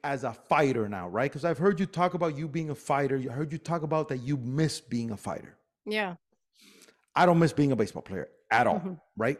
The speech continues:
Speaker 1: But it's opened every door in my life. You could have been a better fighter if you had what?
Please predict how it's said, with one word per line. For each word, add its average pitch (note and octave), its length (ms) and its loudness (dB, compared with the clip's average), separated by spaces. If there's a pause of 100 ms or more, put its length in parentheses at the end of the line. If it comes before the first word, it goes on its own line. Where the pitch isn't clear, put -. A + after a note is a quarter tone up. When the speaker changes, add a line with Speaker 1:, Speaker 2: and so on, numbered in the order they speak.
Speaker 1:
But C3 140 0
it's C3 120 -2
opened D3+ 340 4
every D3 220 2
door C#3 200 2
in C3 60 -4
my B2+ 120 -4
life. G2+ 360 -8 (720)
You A#2+ 360 2
could A3+ 260 4
have D#3+ 180 4
been F#3 380 0 (140)
a B2+ 100 -4
better D3+ 500 2
fighter E3 600 0
if C3 220 -10
you B2 140 -8
had A2+ 400 -4
what? A2 320 -2